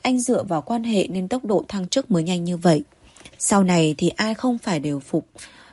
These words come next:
Trình Hoài Thứ sát đất chứ? Cơ thể Giang Tiểu Mẫn cứng đờ, rồi đột nhiên thở phào nhẹ nhõm đáp: "Vâng." Sau khi tuyên bố giải tán, Mạnh Á Tùng cố ý đến tìm anh nói chuyện.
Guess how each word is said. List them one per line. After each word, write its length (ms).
Trình 200
Hoài 200
Thứ 160
sát 240
đất 200
chứ? 180
Cơ 140
thể 240
Giang 220
Tiểu 140
Mẫn 260
cứng 240
đờ, 280
rồi 160
đột 200
nhiên 260
thở 160
phào 260
nhẹ 220
nhõm 280
đáp: 200
"Vâng." 260
Sau 220
khi 120
tuyên 220
bố 160
giải 240
tán, 400
Mạnh 160
Á 240
Tùng 280
cố 140
ý 180
đến 260
tìm 140
anh 220
nói 200
chuyện. 260